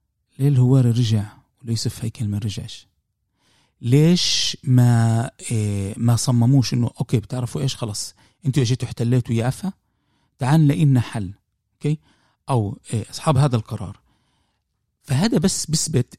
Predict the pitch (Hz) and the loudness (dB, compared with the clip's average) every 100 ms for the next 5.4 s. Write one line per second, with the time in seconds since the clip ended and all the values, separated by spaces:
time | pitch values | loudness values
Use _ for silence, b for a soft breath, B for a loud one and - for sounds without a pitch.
0 | - - 123 123 120 120 156 185 139 107 | -16 -4 0 2 4 4 4 2 0 -2
1 | 104 101 131 165 131 127 127 113 107 113 | -2 2 4 4 4 4 2 0 0 0
2 | - 117 107 101 117 117 107 - 127 113 | -2 -4 -6 -6 -2 0 -2 0 2 2
3 | 104 107 - 107 98 98 98 123 - 113 | 0 -6 -6 -6 -6 -6 -10 -12 -12 -14
4 | _ - 117 110 131 127 b b b b | _ -10 -10 -6 -6 -8 b b b b
5 | b 127 - | b -6 -6